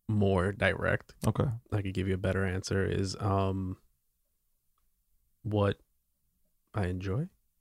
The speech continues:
Speaker 2: There we go.
Speaker 1: Okay. So I told this to a few people, right?
Speaker 2: Mm-hmm.
Speaker 1: And I think I mentioned to you yesterday off, off air, where it's like, I've been really into, like,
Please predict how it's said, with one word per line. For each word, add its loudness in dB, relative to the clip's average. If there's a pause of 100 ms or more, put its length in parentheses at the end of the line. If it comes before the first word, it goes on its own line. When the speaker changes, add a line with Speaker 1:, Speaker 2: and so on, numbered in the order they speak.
(400)
Speaker 2:
There 6
we 6
go. 4 (1400)
Speaker 1:
Okay. 0 (420)
So 6
I 6
told 12
this 12
to 12
a 12
few 10
people, 0
right? 2 (180)
Speaker 2:
Mm-hmm. 6
Speaker 1:
And 2
I 2
think 2
I 6
mentioned 0
to 2
you 0
yesterday -4 (140)
off, 0 (160)
off -4
air, -2 (500)
where 4
it's -4
like, 2
I've 0
been 2 (100)
really 0
into, 0 (100)
like, -6